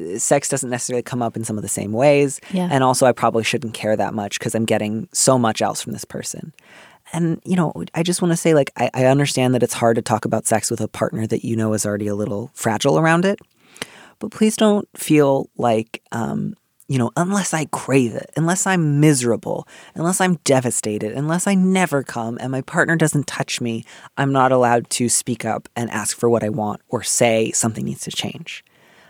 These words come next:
Speaker 1: I think you really should and can. And
Speaker 2: Mm-hmm.
Speaker 1: my guess is if your partner said, "There's something I really want from you sexually,"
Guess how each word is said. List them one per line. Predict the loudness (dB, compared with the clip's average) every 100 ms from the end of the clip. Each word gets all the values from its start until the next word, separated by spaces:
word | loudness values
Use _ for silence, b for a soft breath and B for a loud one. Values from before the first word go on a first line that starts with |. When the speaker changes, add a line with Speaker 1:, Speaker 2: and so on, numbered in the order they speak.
| b
Speaker 1:
I |
think | -10 -8 -4
you | -2
really | 0 0 -4 -8 _
should | -2 2 2 0 -2
and | -4 -4
can. | -4 -4 -4 -8 2
And | 2 4 2
Speaker 2:
Mm-hmm. | 2
Speaker 1:
my | 2
guess | 2 2
is | 2 0
if | 0
your | 2 2
partner | 2 -2 0 -2
said, | 0 2 2 0 B B 0
"There's | 2
something | 2 0 -2
I | 0
really | 4 4
want | 4 2 2 -2
from | -4
you | -2
sexually," | -2 -4 -4 -2 0 -2